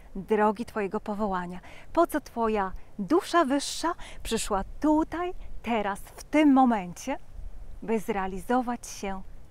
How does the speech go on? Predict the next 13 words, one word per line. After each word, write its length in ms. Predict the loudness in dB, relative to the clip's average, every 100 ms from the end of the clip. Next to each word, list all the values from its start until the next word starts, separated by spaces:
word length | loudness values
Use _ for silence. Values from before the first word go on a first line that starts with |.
| -6
na 160 | -4
ziemi. 380 | -4 -6 -10 -10 -10 -10 -12 -14 -14 -14 -12 -12 -12 -14 -14 -14 -14 -14 -14 -14 -14 -16 -16 -16 -18 -18 -20 -20 -18 -14 -6 4
Tą 360 | 6 8 8
mapą, 720 | 8 8 8 6 4 -4 -8 -4
tym 200 | -2 2
kompasem 920 | 4 2 4 4 4 -2 -10 -10 -8 -4
będzie 560 | 4 6 6 6 2
kilka 560 | -2 -2 -2 0 -2 -2
ważnych 720 | -4 0 0 0 -4 -10 -10
wskazówek. 840 | -12 -10 -6 -6 -6 -10 -12 -16 -18 -20 -18 -18 -4
Pierwsza 480 | 0 0 -2 -4 -2
z 100 | 2
nich, 400 | 2 0 -8